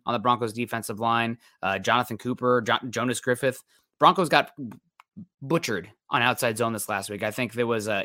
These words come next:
E T N ran for a hundred sixty-six yards or something. Uh, not a lot of carries. It kinda went away from him in the second half, which doesn't make any sense. Now, while Travis Henry isn't the most, like, classic, you know, slasher type of running back,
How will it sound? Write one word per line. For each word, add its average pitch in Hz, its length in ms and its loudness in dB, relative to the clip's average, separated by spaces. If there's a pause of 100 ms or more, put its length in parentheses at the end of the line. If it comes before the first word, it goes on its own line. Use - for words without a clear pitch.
(120)
E 139 100 -2
T 131 140 -4
N 131 100 0
ran 123 140 0
for 117 100 -4
a 107 60 -2
hundred 117 240 -4
sixty-six 120 1080 -4
yards 127 260 0
or 135 60 -2
something. 131 460 -4 (260)
Uh, 117 80 4
not 127 160 6
a 226 40 2
lot 165 160 4
of 143 60 -2
carries. 151 320 -4
It 95 80 -18
kinda 185 160 -6
went 123 120 -4
away 127 180 -4
from 117 180 -8
him 101 60 -6
in 98 60 -10
the 90 40 -12
second 92 220 -12
half, 92 160 -14
which 92 100 -16
doesn't 147 200 -6
make 123 140 -6
any 113 140 -6
sense. 92 400 -8 (380)
Now, 117 220 4
while 113 260 4
Travis 131 320 0
Henry 131 240 -2
isn't 120 220 -6
the 120 100 -4
most, 113 260 -4
like, 95 160 -8
classic, 123 460 0
you 110 80 -8
know, 98 80 -6
slasher 120 580 -2 (300)
type 139 160 2
of 113 100 -4
running 143 220 0
back, 151 220 -2